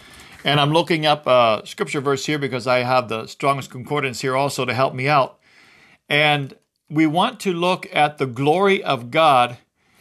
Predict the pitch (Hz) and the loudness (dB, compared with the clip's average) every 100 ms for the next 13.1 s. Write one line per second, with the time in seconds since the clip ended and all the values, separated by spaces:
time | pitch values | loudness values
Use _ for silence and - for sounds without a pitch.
0 | _ _ 147 147 139 147 135 123 143 143 | _ _ 0 0 0 -2 -4 -4 -6 -6
1 | - 135 160 185 208 143 135 127 - 120 | -10 -4 0 0 -2 -2 -2 -2 -4 -10
2 | - _ _ _ _ _ _ 143 127 139 | -12 _ _ _ _ _ _ -4 0 -2
3 | - - 139 135 147 - 196 165 156 180 | -4 -2 0 0 -4 2 4 4 2 2
4 | 233 - 175 170 156 165 147 131 156 185 | 0 2 2 0 -4 0 0 0 0 2
5 | 123 139 - _ _ _ _ _ _ _ | 0 -2 -8 _ _ _ _ _ _ _
6 | _ _ _ - 147 143 139 - 175 - | _ _ _ 0 0 0 -6 -2 -4 -4
7 | 131 107 - 123 104 151 160 156 156 147 | -8 -8 -8 -8 -2 -2 -2 -4 -6 -4
8 | 127 175 156 - 185 202 _ _ 135 127 | -4 -4 -4 -4 -4 -6 _ _ -8 -8
9 | 143 139 147 160 185 139 147 - - _ | -2 -2 0 0 2 4 2 0 -8 _
10 | _ - - - - _ _ _ _ - | _ -20 -20 -20 -20 _ _ _ _ -18
11 | - 127 131 127 139 147 - 143 139 131 | -2 2 4 4 2 0 -2 0 2 0
12 | - 147 147 151 139 151 143 135 139 165 | -2 -2 0 0 -2 -2 -4 -4 -6 -6